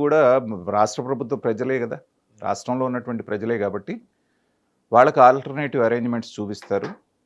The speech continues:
తర్వాత ఇప్పుడు వచ్చేటువంటి ప్రైవేట్ వాళ్ళు కూడా ఒక్కడే నువ్వు చూ-, కూర్చొని దాన్ని నడుపుకోలేడు కదా.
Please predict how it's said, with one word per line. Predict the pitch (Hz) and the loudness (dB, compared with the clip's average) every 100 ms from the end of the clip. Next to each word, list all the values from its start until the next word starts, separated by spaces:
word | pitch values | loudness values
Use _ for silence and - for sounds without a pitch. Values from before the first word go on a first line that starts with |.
| - | -8
తర్వాత | 104 113 131 107 107 123 _ _ _ _ _ _ _ - | -2 0 -2 -2 -4 -6 _ _ _ _ _ _ _ -12
ఇప్పుడు | 120 175 156 | -8 -2 0
వచ్చేటువంటి | 143 180 175 185 180 185 165 160 151 147 143 139 - 123 | 0 -2 -2 -4 -4 -2 -2 0 -2 -2 -4 -6 -2 2
ప్రైవేట్ | 127 165 170 160 | 4 4 2 4
వాళ్ళు | 151 135 | 4 2
కూడా | 143 127 113 139 - 107 | 4 6 6 2 -2 -2
ఒక్కడే | - 156 170 | 0 -2 -2
నువ్వు | 156 - | -6 -10
చూ-, | 143 131 139 | -8 -8 -8
కూర్చొని | 135 156 147 143 120 | -6 -2 -2 0 -2
దాన్ని | 117 110 | 0 -2
నడుపుకోలేడు | 110 - 143 135 104 98 | -6 -2 -2 -2 -2 -4
కదా. | 98 | -6